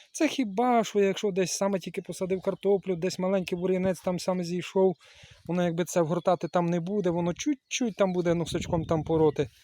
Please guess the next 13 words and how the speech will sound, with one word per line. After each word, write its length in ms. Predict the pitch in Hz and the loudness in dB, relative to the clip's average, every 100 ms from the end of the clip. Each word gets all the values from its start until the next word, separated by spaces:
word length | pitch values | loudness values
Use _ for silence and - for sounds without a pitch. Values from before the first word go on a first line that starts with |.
| _ _ _ _ _ _ _ _ _ - - | _ _ _ _ _ _ _ _ _ -20 -14
А 180 | 131 143 | -4 0
от, 180 | 139 - - - | 0 -4 -12 -8
то 80 | 160 | -4
ще, 180 | - 202 | 0 2
да, 160 | 156 | 2
можна 300 | 151 175 170 | 2 0 0
той 140 | 175 160 | -2 -4
бур'янець 420 | 160 160 160 - | -2 0 0 0
полякати. 560 | 151 143 - 120 - 131 | -2 -2 -4 -8 -6 -4
Ну 160 | 170 | -2
так, 260 | - 190 - | 2 2 2
щоб 180 | 160 147 | -4 -2
нормально 600 | 165 175 165 147 135 | 0 2 2 2 -2